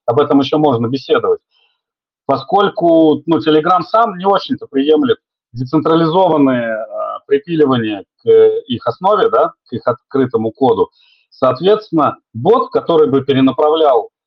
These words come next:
все данные обмена, м, через децентрализованные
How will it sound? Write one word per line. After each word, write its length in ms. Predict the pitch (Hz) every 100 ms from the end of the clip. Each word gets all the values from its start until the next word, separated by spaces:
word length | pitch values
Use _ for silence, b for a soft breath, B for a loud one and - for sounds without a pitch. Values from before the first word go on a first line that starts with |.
| _ - -
все 320 | - - 139
данные 420 | 131 143 131 123
обмена, 520 | 127 131 143 123 101 _ _ _ _ _
м, 340 | 117 117 113 104
через 260 | - 147 131
децентрализованные 1200 | 139 151 160 170 170 170 165 156 147 135 123 110